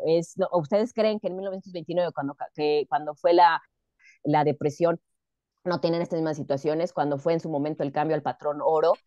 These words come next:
que, este, eh, aprendan sobre eso, o sea, aprendan sobre cómo era patrón oro y ahora ya no somos patrón oro, etcétera, o sea, para que justamente no, no queden así como el emoji del payaso, o sea, que no sabes de cómo llegaste aquí.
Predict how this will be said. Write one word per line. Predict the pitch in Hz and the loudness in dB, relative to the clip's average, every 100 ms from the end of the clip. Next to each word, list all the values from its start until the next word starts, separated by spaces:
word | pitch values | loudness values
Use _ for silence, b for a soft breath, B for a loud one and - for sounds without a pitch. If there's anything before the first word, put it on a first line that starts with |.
| b b _ | b b _
que, | 170 151 | 2 2
este, | 139 - 151 | 0 0 -4
eh, | 156 170 180 - _ | -2 0 0 -2 _
aprendan | - - 147 190 170 175 208 | -6 -4 -2 -2 0 0 0
sobre | 190 160 160 156 | 0 0 0 0
eso, | 143 165 | -2 -6
o | 214 | -6
sea, | 190 | -6
aprendan | 135 156 165 | -6 -6 -6
sobre | 160 143 135 | -4 -6 -2
cómo | 165 170 | -4 -2
era | 160 | -4
patrón | 143 - 156 | -4 -4 -4
oro | 156 151 | -2 -2
y | 143 | 0
ahora | 143 165 | 2 4
ya | 170 160 | 4 0
no | 165 | -4
somos | 147 | -12
patrón | - 135 143 147 | -10 -4 -2 -2
oro, | 143 143 b b b | -2 -2 b b b
etcétera, | 151 143 170 180 175 | 2 4 4 6 4
o | 185 | 2
sea, | 147 | -2
para | 139 143 143 | -4 -4 -4
que | 143 | -8
justamente | 147 170 180 170 170 185 175 B B | -4 -2 0 0 4 6 4 B B
no, | 156 160 165 160 - | 0 2 2 0 0
no | 165 170 165 | 2 2 4
queden | 180 180 160 | 4 4 2
así | 135 139 | -4 -6
como | 165 156 | -4 -2
el | 147 151 | -2 -2
emoji | 156 175 180 170 | 0 0 2 0
del | 143 | 0
payaso, | 123 147 156 196 233 | -4 -6 -4 -2 -4
o | 160 | -6
sea, | 143 | -10
que | - | -8
no | 156 170 | -6 -2
sabes | 170 180 202 | 2 6 6
de | 180 135 | 6 6
cómo | 175 170 | 2 2
llegaste | 165 151 - | 0 -2 -6
aquí. | - 254 | -8 -8